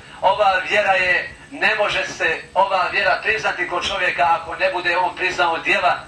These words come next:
da radi po ovoj vjeri. Zato ja Allaha te bareke wa ta'ala molim da vrati muslimanima bereket i da muslimani osjete u halalu čast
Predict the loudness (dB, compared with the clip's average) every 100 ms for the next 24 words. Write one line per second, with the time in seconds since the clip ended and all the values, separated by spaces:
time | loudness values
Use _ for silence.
0 | -8 0 2 2 2 -4 -2 0 0 0
1 | -2 -4 -12 -20 -20 -4 0 0 2 2
2 | 2 0 0 0 0 2 2 4 2 0
3 | 0 0 2 2 2 2 0 0 -2 -4
4 | -12 -20 -20 -20 -20 -20 -20 -18 -4 0
5 | 2 2 0 0 -4 -4 -6 0 2 2
6 | 0 0 0 0 0 0 -2 -8 -18 -20
7 | -18 -6 0 0 -2 -6 -6 0 2 2
8 | 2 2 2 0 -2 0 2 2 2 2
9 | 2 0 -2 0 2 2 0 -4